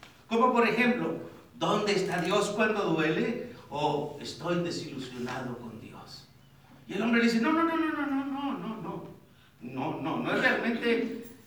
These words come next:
eso no es realmente un problema aquí. De que somos perseguidos, de que somos maltratados,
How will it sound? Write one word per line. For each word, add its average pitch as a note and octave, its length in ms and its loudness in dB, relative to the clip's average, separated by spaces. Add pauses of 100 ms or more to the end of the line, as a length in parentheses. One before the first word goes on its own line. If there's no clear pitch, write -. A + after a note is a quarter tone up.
eso - 240 -4
no C#4 60 -2
es C#4 160 -2
realmente A#3 380 2
un A3+ 100 -2
problema D#3+ 340 -4
aquí. - 300 -10 (280)
De E3+ 120 -2
que E3+ 80 -4
somos A#3 280 -4
perseguidos, G#3 580 -2
de - 120 -4
que - 60 -8
somos A3 260 -2
maltratados, G#3 580 0